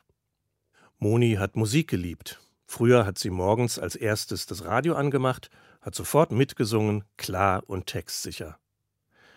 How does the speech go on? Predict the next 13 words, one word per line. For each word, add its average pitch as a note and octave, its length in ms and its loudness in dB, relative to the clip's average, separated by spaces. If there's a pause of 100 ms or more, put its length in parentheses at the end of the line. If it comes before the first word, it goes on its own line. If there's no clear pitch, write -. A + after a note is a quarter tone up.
(360)
"Diese A2 240 -2
Fröhlichkeit C#3+ 800 0
und A#2 160 0
Leichtigkeit G2+ 760 -2
hat G2 140 -4
sie A2 120 -2
durchs G#2+ 260 0
Leben A2 300 2
getragen", F2 680 -4
sagt - 240 -6
der F#2 100 0
Sohn F#2 200 -2
Robert. F2+ 480 -2